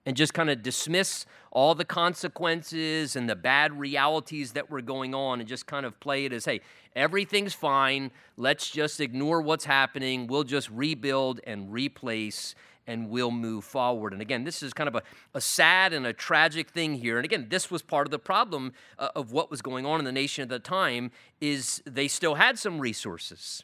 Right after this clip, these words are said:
They still had some ideas. They still had some energies, and they hadn't exhausted those things yet. So rather than just take ownership and acknowledge the error of their ways and repent before the Lord, instead,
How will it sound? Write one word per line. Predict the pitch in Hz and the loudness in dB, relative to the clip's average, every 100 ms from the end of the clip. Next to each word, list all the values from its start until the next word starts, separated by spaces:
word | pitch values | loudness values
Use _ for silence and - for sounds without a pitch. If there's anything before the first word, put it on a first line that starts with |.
| _ _ _ - | _ _ _ -4
They | 135 | 0
still | - 160 | 4 8
had | 196 247 | 8 6
some | - 160 | 0 0
ideas. | 131 110 110 92 - - - - _ | 0 -2 -4 -4 -8 -12 -12 -14 _
They | 131 | -6
still | - 156 | 2 6
had | 185 190 | 8 6
some | 190 170 | 0 -4
energies, | 160 156 147 117 117 113 | 0 2 2 0 -4 -2
and | 123 | 2
they | |
hadn't | 147 175 175 | 6 6 2
exhausted | 165 123 147 185 190 - 143 | -6 -2 2 4 2 -2 -2
those | 139 131 - | -2 -4 -6
things | 151 135 104 | -6 -6 -4
yet. | 117 139 - - - | 2 2 0 -8 -14
So | - 143 | 0 0
rather | 120 139 165 165 | 4 6 6 4
than | 147 143 131 | -2 -4 -4
just | 143 - | -6 -4
take | 139 - | -6 -4
ownership | 147 165 160 - - 131 131 - - - | -2 -2 -2 -4 -2 0 -2 -10 -16 -6
and | 127 | -4
acknowledge | 104 120 139 156 156 110 | -4 4 6 6 2 -4
the | 127 139 | -8 -2
error | 143 139 | 2 2
of | 110 | 0
their | 113 | -4
ways | 107 151 156 127 | -2 0 0 -2
and | 113 | -6
repent | 107 - - 220 262 - | -8 -8 -2 -2 -2 -6
before | 139 135 123 | -12 -8 -10
the | 110 | -8
Lord, | 110 117 117 117 - - _ 151 | -8 -6 -6 -6 -12 -20 _ -4
instead, | 139 - - 196 180 139 | -2 -2 0 6 6 4